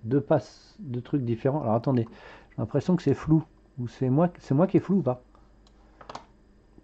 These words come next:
Tac. Alors.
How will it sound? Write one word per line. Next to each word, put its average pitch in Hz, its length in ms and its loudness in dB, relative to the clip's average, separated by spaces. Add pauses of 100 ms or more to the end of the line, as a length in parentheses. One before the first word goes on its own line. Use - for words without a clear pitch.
Tac. - 320 -8 (3750)
Alors. 131 300 -2